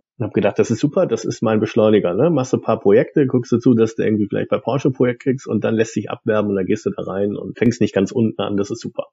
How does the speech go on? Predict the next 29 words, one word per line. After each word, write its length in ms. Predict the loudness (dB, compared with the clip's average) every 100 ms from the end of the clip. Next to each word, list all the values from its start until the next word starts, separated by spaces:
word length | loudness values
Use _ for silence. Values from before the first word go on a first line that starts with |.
| _
Ja, 140 | -2 0
und 160 | 2
dann 200 | 2 2
habe 120 | -2 -2
ich 80 |
bei 80 | -2
P 100 | -2
drei 180 | -4 -2
angefangen, 520 | 0 0 0 -4 -2
habe 100 | -2
verschiedene 380 | -4 0 2 2
Projekte 400 | 0 -4 -2 -2
gemacht, 340 | 0 0 -2
keins 400 | -6 0 2 2
bei 140 | 2 0
Porsche, 480 | 0 0 2 0 2
da 160 | -2 -2
war, 320 | -4 -2 -4
da 100 | -2
ging 160 | 2 2
schon 160 | 4
der 120 | 2 2
erste 200 | 0 0
Fehler 300 | 4 4 4
los, 280 | 4 2 0
aber 220 | 2 2
ich 120 | 0 -2
war, 300 | -2 0
äh, 40 | -2